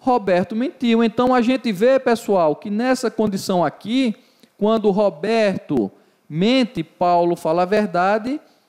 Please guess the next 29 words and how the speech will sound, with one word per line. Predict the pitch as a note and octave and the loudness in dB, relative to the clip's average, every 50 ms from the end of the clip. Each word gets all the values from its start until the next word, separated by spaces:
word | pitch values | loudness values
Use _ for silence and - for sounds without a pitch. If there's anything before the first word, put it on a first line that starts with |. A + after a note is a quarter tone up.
| _ _ | _ _
e | G#3+ A#3 A#3 | -2 -2 -2
Sérgio | - - - F3+ D3+ D3+ D3+ D3+ D3+ F3+ G3+ B3+ - _ _ _ _ _ _ _ _ | -2 -2 0 2 2 2 2 0 0 -2 -4 -6 -8 _ _ _ _ _ _ _ _
fala | _ - F#3 F3 F3+ F3+ | _ -4 -2 0 0 0
a | |
verdade. | F3+ G3 A#3 C#4 C4+ G3+ G3 F#3+ F#3 F#3 | 0 0 0 0 0 0 0 0 0 -2
Então, | G3+ G3 - - A#3 A3+ G#3+ G#3 | -2 -2 0 0 0 2 2 2
essa | A3 B3 C#4 D4+ C#4 - - G#3+ | 2 2 2 0 0 0 -2 -2
daqui | G3 F#3+ F3 - - - G#3+ A#3+ | 0 0 -2 -2 -4 -8 -6 -6
vai | B3 G#3 A3+ G#3+ A3 | -2 0 0 0 0
ser | G#3+ - - F#3 F#3+ G#3+ A#3 C#4 D4 - - _ _ _ _ _ _ _ - | -2 -6 -4 -2 0 0 0 -2 -4 -8 -16 _ _ _ _ _ _ _ -6
a | - F3+ | -4 -4
nossa | F3+ F3 F#3 G3 G3 - G#3 | -2 0 0 -2 -2 -2 -6
combinação | - - - B3+ C4+ C4 A3+ G#3+ A3+ G#3+ G#3 G3 G3+ - - - E3+ E3+ F3+ G3+ A3 B3 - - _ _ _ _ _ | -6 -2 0 0 2 2 2 0 0 0 0 -2 -2 -4 -6 -4 -2 0 0 0 -2 -4 -8 -12 _ _ _ _ _
correta. | - A#3+ C4 C#4 B3+ A3 F#3 F3 E3 - - C3 F#2 - - _ _ _ _ _ _ _ - | -2 0 0 0 2 2 0 0 -2 -2 -4 -6 -6 -8 -10 _ _ _ _ _ _ _ -6
Então, | A3+ B3+ A3 - - A#3 A3 A3+ B3 C#4 E4+ E4 - - _ _ _ _ _ | -4 -4 -4 -2 0 0 2 2 2 0 -2 -4 -8 -18 _ _ _ _ _
daí | - F#3 A3 A3 G#3+ G#3 A3 A#3 | -6 -2 0 0 2 2 0 0
a | A#3+ A3+ | 0 0
gente | G3 A#3+ A#3 - | 0 -2 -2 -4
pode | - - A3+ A#3 A3+ A3+ | -2 -2 0 0 0 0
concluir | - A#3 A3+ A3+ - A3 A3+ B3 C4 B3+ - - _ | 0 -2 0 0 -2 -2 0 0 0 0 -2 -6 _
que | - G#3 G3 F#3 D#3+ A2+ G#2 - - _ _ _ _ _ _ _ _ _ _ _ _ | -2 0 2 2 2 0 -2 -6 -14 _ _ _ _ _ _ _ _ _ _ _ _
Roberto | C#3 C#3 G3 A3+ A3 F3+ E3 F#3 A3 A#3+ B3 A#3 G#3+ A3 - - G#3+ G#3+ | -2 0 0 0 0 -2 -4 -4 -2 0 0 0 0 -2 -2 -2 -2 -2
não | G3 F#3+ G3+ A3 G#3+ G#3 F#3+ | 0 2 2 2 2 2 2
é | E3 D3 | 2 2
alto. | - F3+ G#3+ A#3+ A#3 G3+ - - C#3 B2+ - | 2 2 2 2 2 0 -2 -4 -4 -2 0
Ó, | D#3+ C#3+ B2+ G#2+ | 0 2 0 0
vejam | G#2+ - C#3 D#3+ F#3 G#3 A3+ G#3+ B3 A3+ | -2 -2 0 2 2 2 2 0 -2 -4
que | - - G#3 | -6 -8 -10
Paulo | F3 - _ D#3+ C#3+ D3 E3 F3 F#3+ G#3+ A#3 C4 D4 D#4+ | -10 -6 _ -2 0 2 2 2 2 0 0 0 -2 -2